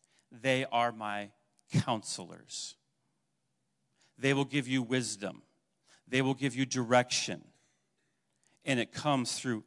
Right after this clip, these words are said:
medi-, meditating on them. So when you exercise your muscles, I know I've been working out, lift, lift, lifting weights, and,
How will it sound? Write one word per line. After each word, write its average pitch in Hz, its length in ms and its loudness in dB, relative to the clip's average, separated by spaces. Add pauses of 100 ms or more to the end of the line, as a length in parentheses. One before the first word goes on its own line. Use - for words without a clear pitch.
medi-, 110 480 -2 (140)
meditating 101 760 -6 (220)
on 95 300 -8
them. 80 240 -18 (2000)
So - 140 2
when 160 100 8
you 175 220 8
exercise 165 760 4
your 156 80 0
muscles, 135 500 0
I 120 60 -4
know 117 220 -4 (260)
I've 147 180 4
been 147 200 2
working 151 360 0
out, 143 300 0
lift, - 240 0
lift, 147 200 -2
lifting 135 360 -4
weights, 135 420 -2
and, 104 220 -8